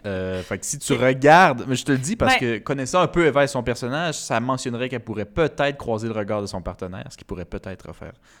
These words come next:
Speaker 1: redécider, <laughs>
Speaker 2: Ouais, ben,
Speaker 1: remettre en
Speaker 2: en
Speaker 1: question
Speaker 2: ok,
Speaker 1: sa décision.
Speaker 2: oui, c'est vrai que c'est, c'est, c'est un fait qui est intéressant à savoir. Mais oui, je vais regarder par la fenêtre en évitant le regard de mon partenaire. Puis,
Speaker 1: Sournoisement.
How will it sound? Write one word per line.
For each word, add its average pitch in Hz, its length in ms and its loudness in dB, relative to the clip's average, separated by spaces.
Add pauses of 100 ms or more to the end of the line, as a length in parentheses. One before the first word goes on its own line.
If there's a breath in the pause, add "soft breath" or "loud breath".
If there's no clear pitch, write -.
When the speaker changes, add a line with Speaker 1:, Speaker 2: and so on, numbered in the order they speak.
(260 soft breath)
Speaker 1:
redécider, 87 560 -10
<laughs> - 80 -20
Speaker 2:
Ouais, 190 420 -8
ben, 190 80 -10
Speaker 1:
remettre 117 200 -2
en - 40 0
Speaker 2:
en - 20 -4
Speaker 1:
question 220 240 -10
Speaker 2:
ok, 247 60 -6
Speaker 1:
sa 285 60 -8
décision. - 280 -8
Speaker 2:
oui, 254 200 -8
c'est - 180 -10
vrai 220 220 -8
que 233 100 -8
c'est, 202 220 -10
c'est, 185 280 -10
c'est 180 220 -12
un 180 80 -14
fait 202 160 -14
qui 196 160 -16
est 175 100 -14
intéressant 170 340 -14
à 185 40 -14
savoir. 185 240 -10 (380 loud breath)
Mais 208 120 -6
oui, 269 140 -4
je 254 60 -8
vais 226 80 -4
regarder 208 340 -6
par 226 320 0 (140)
la 190 180 -6
fenêtre 208 680 -10 (560)
en 185 120 -12
évitant 185 280 -8
le 180 80 -8
regard 185 720 -10 (100)
de 175 60 -16
mon 170 100 -12
partenaire. 180 460 -14 (640 loud breath)
Puis, - 260 -8
Speaker 1:
Sournoisement. 92 760 -8